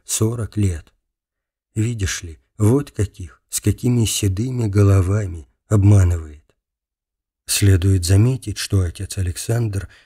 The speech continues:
и действительно не дожил до сорока лет в монашестве пяти дней. Ученик. Батюшка, мне некоторые говорят, что надо жить посвободнее и что стеснять себя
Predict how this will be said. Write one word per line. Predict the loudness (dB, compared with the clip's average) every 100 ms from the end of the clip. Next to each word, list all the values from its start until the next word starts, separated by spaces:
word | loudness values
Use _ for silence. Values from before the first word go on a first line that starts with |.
| -2
и | 2
действительно | 2 0 -2 -4 -4 -6 -8 -12 _
не | 4 6
дожил | 6 4 4 0 -2
до | 0
сорока | 0 0 -2 -4 -4
лет | -4 -6 -8
в | -4
монашестве | -2 -2 -4 -6 -10 -10 -14 -16 _ _
пяти | -6 -6 -4 -6 -2
дней. | 0 0 -2 -12 _ _ _ _ _ _ _ _ _ _ _
Ученик. | -2 0 2 4 2 -4 _ _ _ _ _ _ _ _ _
Батюшка, | 0 2 0 -4 -14 -16 -18 _ _
мне | 4 6 6
некоторые | 4 0 -4 2 4 4
говорят, | 4 4 2 0 -6
что | -4 0
надо | 2 2 0
жить | 0 -2 -4 -8 _
посвободнее | -4 -2 0 0 2 -2 -2 -8 -12 -20 _ _ -2
и | 0
что | 0 -2 -4
стеснять | -6 -8 -4 0 0 0
себя | -2 -4 -4 -6